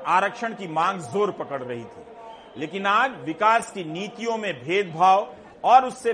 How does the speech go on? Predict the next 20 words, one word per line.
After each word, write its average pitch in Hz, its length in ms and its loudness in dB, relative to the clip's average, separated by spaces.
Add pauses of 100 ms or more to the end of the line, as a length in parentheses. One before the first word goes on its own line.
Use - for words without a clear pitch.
(120)
पैदा 202 300 4
हुए 214 220 2
असमानता 190 880 2
के 208 200 0
कारण 131 420 -2 (340)
आरक्षण 220 480 0
की 233 180 -10
नई 233 360 -2
मांग 208 360 0
को 196 160 -4
ताकत 175 420 0
मिल 147 140 -8
रही 151 220 -4
है। - 200 -16 (360)
पटेल 233 380 6
और 190 160 4
मराठा 196 580 4
सहित 196 440 -4
कई 233 180 2
समुदाय 175 640 2